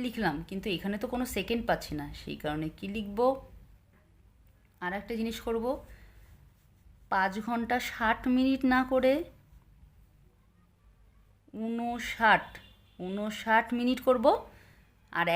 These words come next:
এক মিনিট তাহলে কমিয়ে দিলাম, এক মিনিট, তাহলে কি করব? এক মিনিট এই দিকে দিয়ে দেবো, এক মিনিট মানে ষাট সেকেন্ড। তাই ছ ঘন্টাকে ভেঙে লেখা যায় পাঁচ ঘন্টা ঊনষাট মিনিট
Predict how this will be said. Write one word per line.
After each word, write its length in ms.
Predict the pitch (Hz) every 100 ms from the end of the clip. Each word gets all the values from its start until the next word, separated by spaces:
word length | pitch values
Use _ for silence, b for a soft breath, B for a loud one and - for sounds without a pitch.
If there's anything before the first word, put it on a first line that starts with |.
| 190
এক 80 | -
মিনিট 200 | 254 269 269
তাহলে 180 | 269 277
কমিয়ে 240 | 277 269 269
দিলাম, 180 | 269 277 226
এক 80 | 202 190
মিনিট, 180 | 175 170
তাহলে 200 | 180 170 175
কি 100 | - 254
করব? 180 | 285 285 311 - 156
এক 80 | -
মিনিট 200 | 160 208 226
এই 60 | 151 143
দিকে 160 | 143 139
দিয়ে 120 | 139
দেবো, 160 | 139 143 160 - 214
এক 60 | -
মিনিট 200 | 214 208 220
মানে 140 | 214 320 -
ষাট 260 | - 151 151 -
সেকেন্ড। 340 | 165 156 139 135 - - - - - - - b b b b b -
তাই 160 | 185 190 -
ছ 40 | - 208 214 226
ঘন্টাকে 400 | 269 277 294 302 220
ভেঙে 260 | 214 233 247 208
লেখা 260 | 196 220 233 175
যায় 200 | 147 - - - - - - - _ - -
পাঁচ 240 | 202 196 190 214
ঘন্টা 440 | 240 247 240 254 277 359 - - _ _ _ _ _ _ _ -
ঊনষাট 680 | 226 233 240 - 240 240 240 - - - - - - - - - _ - 165 170
মিনিট 440 | 180 202 247 302